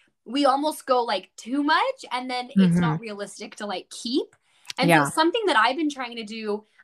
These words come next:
Speaker 1: um, which actually has helped with, like, feeling anxious in my life, is setting goals, but setting, like, achievable goals.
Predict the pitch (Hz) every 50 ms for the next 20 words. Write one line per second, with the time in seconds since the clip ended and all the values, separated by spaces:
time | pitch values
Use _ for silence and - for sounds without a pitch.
0 | _ 226 220 214 202 196 196 190 196 190 - - 240 285 294 226 254 349 370 -
1 | 359 277 - - - 262 302 339 - - 254 214 - 190 190 - - 233 226 208
2 | 202 190 202 254 - - 392 - 247 214 196 175 170 190 220 262 277 320 381 440
3 | 427 - _ - - _ - 240 247 - - 262 247 247 240 240 220 214 208 214
4 | 226 285 370 415 403 - - _ _ _ _ _ - 254 247 240 - - _ -
5 | - - 285 254 285 285 285 269 262 - 233 208 - - 311 277 262 202 208 190
6 | - 175 156 - - - - - -